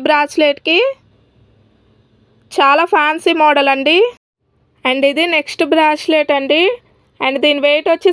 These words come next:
సెవెన్ పాయింట్ టూ ఫిఫ్టీ వన్ గ్రామ్స్ ఉందండి నెట్ వెయిట్. And డిజైన్ వచ్చి ఇలా ఉంటుంది చూడండి, స్టోన్స్ వచ్చాయండి కొన్ని, చాలా నీట్గా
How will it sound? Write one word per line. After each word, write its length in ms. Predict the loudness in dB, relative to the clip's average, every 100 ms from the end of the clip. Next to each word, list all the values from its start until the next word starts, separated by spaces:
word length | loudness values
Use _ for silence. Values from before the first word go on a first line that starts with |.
| 0
సెవెన్ 260 | 0 -2 -2
పాయింట్ 260 | 0 0 -2
టూ 80 | -2 -2
ఫిఫ్టీ 280 | -2 -2 -2
వన్ 160 | 0 0 -2
గ్రామ్స్ 340 | -2 -2 -4 -4
ఉందండి 400 | -2 -2 0 -2
నెట్ 200 | -2 -2 -2
వెయిట్. 300 | -2 0 0 0 -2 _ _ _ _ -6
And 120 | -2 0 0
డిజైన్ 360 | 0 0 0 -2
వచ్చి 180 | 0 0
ఇలా 120 | 2 0
ఉంటుంది 340 | -2 -2 -2 -2
చూడండి, 480 | 2 2 2 0 0 0 0 _ _ _ -12
స్టోన్స్ 420 | 0 0 0 0 0
వచ్చాయండి 480 | 2 0 0 -2 -2
కొన్ని, 300 | -2 0 -2 -2 -4 _ _ _ _ _ _ -2
చాలా 320 | 0 2 0 0
నీట్గా 400 | -2 0 0